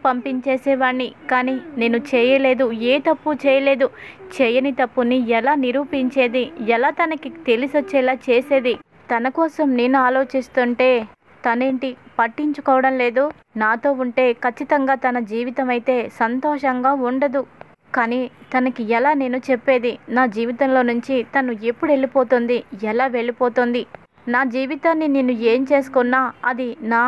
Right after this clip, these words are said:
హక్కు, నా చేతుల్లో ఉంది, కానీ ఎదుటి వాళ్ళ జీవితాలతో ఆడుకోవడం అది కరెక్ట్ కాదు, అది నా హక్కు కూడా కాదు. అలా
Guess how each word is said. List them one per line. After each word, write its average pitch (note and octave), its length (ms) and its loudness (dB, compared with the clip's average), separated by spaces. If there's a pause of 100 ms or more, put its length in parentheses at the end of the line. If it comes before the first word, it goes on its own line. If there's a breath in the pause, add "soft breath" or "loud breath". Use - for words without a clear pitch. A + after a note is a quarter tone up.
హక్కు, B3 280 -2 (120)
నా A#3 80 2 (160)
చేతుల్లో C4+ 420 0 (120)
ఉంది, B3+ 220 -2 (160)
కానీ C4 180 0 (140)
ఎదుటి A3 280 -2
వాళ్ళ C4 180 2 (160)
జీవితాలతో A#3+ 680 0 (180)
ఆడుకోవడం B3 520 0 (500 loud breath)
అది C4 140 -2 (140)
కరెక్ట్ A#3+ 340 -2 (120)
కాదు, C4+ 220 2 (280)
అది B3+ 180 -4 (280)
నా C4+ 80 2 (140)
హక్కు A#3+ 360 -6
కూడా C#4+ 200 4 (100)
కాదు. C#4 220 2 (260)
అలా C4 160 2